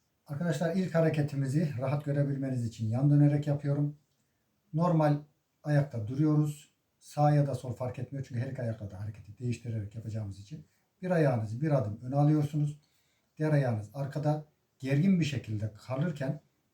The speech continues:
burada ama dikkat edeceğimiz nokta, diz kapağı her zaman parmak ucundan geride olacak.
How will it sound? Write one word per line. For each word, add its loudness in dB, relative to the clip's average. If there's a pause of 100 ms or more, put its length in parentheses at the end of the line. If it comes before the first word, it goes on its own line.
(180)
burada -2
ama 0
dikkat -2
edeceğimiz 2
nokta, -6 (520)
diz -2
kapağı 0
her 2
zaman 2
parmak 2
ucundan -2
geride 2
olacak. -4